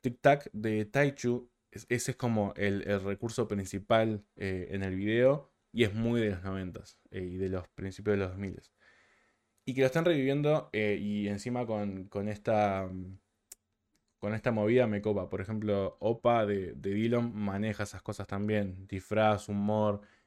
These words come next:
esas tomas así como medias, eh, aceleradas. Nada, me divierte muchísimo. Después, el video también, se-, o sea, como el, la línea conceptual de, del di-, del video es que en una fiesta se le sale un ojo a, a Babi,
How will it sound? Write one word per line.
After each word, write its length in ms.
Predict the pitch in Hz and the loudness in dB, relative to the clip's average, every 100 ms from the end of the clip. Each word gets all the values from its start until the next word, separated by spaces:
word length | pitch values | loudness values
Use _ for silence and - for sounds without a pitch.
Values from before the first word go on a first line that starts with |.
| - | -12
esas 240 | 101 98 - | -10 -8 -4
tomas 280 | 107 104 | -2 0
así 180 | 101 101 | -4 -4
como 180 | 101 101 | -2 -2
medias, 640 | 98 104 104 104 101 92 - | 0 2 2 2 0 -4 -8
eh, 260 | 95 92 90 | -8 -6 -6
aceleradas. 880 | 95 87 98 98 107 110 110 107 - _ _ _ _ _ _ _ - | -8 -4 -2 2 4 4 4 0 -6 _ _ _ _ _ _ _ -4
Nada, 360 | 110 98 92 - - | 0 0 0 -10 -4
me 160 | 107 | 0
divierte 320 | 107 120 127 120 | 6 6 6 4
muchísimo. 520 | 107 104 - 92 - _ _ - | 0 -4 -8 -12 -16 _ _ -8
Después, 440 | 123 - 131 - | -8 0 0 0
el 140 | - 120 | -2 0
video 260 | 131 156 165 | 2 2 4
también, 280 | 135 147 | 2 0
se-, 100 | 151 - | -2 -4
o 80 | |
sea, 120 | 107 - | 0 0
como 200 | 110 107 | 0 -2
el, 340 | 98 104 101 | 0 0 0
la 120 | 104 | 2
línea 680 | 104 117 143 143 139 131 123 | 0 0 0 0 0 0 0
conceptual 600 | 107 101 107 101 120 120 | -2 -2 -4 4 6 6
de, 240 | 113 104 98 | 6 2 0
del 240 | 101 104 | 0 0
di-, 220 | 117 123 | 0 -2
del 420 | 104 104 98 98 98 | 0 0 0 0 0
video 500 | 101 113 123 127 - _ _ | 0 2 2 0 -6 _ _
es 120 | 104 | -8
que 320 | - 110 104 - | 0 4 4 4
en 180 | 101 104 | 0 2
una 140 | 113 | 0
fiesta 320 | 107 131 135 | 2 2 4
se 140 | 127 107 | 2 2
le 100 | 98 | 0
sale 180 | 110 101 | 0 0
un 120 | 101 | 2
ojo 280 | 101 107 101 | 0 2 2
a, 260 | 92 92 _ _ _ _ _ _ _ _ _ _ - | 2 -4 _ _ _ _ _ _ _ _ _ _ 2
a 160 | 113 | 8
Babi, 480 | 120 156 156 147 151 | 10 10 8 4 -2